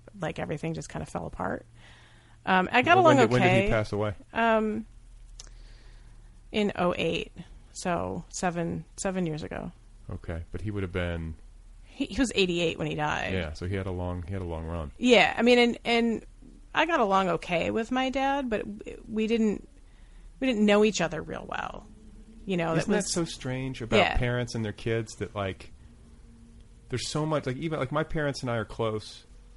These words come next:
Speaker 2: There's a lot I don't know.
Speaker 1: Yeah.
Speaker 2: There's a, like, you know, I think there are some parents who, um, become, like, friends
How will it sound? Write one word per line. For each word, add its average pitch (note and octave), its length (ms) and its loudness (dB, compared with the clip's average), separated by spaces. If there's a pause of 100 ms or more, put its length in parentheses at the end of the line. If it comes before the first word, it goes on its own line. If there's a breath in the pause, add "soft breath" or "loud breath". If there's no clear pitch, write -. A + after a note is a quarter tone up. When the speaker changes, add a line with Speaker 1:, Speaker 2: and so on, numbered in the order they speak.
(100)
Speaker 2:
There's B2 160 -4
a A#2 40 -2
lot G#2 340 -2
I F#2+ 80 -4
don't E2+ 240 -6
know. D#2+ 240 -10 (560)
Speaker 1:
Yeah. G#3 180 0 (800)
Speaker 2:
There's A#2 160 -6
a, A#2 40 -2
like, A2 240 -6
you B2 60 -4
know, A#2 180 0
I G#2+ 100 -2
think D3 200 -4
there B2 120 2
are G#2+ 40 0
some B2+ 220 -4
parents A#2+ 380 -2
who, - 360 8 (460 soft breath)
um, F#2 480 -2
become, A2+ 340 -2
like, F#2+ 160 -4
friends A#2 760 -2